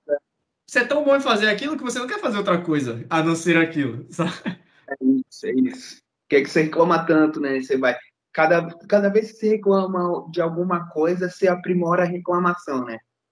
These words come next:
Speaker 2: "Ah, porque meu celular tá ruim. Ah, mas meu celular tá ruim, agora ele tem isso. Aí meu celular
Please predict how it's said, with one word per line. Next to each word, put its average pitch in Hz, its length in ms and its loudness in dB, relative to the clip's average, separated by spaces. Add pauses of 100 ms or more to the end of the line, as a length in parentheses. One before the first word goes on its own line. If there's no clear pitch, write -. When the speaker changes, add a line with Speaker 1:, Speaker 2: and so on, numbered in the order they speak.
(240)
Speaker 2:
"Ah, 147 120 4
porque 170 200 -2
meu 151 100 -8
celular 151 400 0
tá 185 140 -2
ruim. 135 480 -4
Ah, 143 260 -6
mas 123 180 -8
meu - 120 -20
celular 131 320 2
tá 127 240 0
ruim, 151 340 -2
agora 170 340 0
ele 180 200 -2
tem 202 340 4
isso. 139 300 -4
Aí 120 100 -4
meu 131 140 0
celular 139 320 0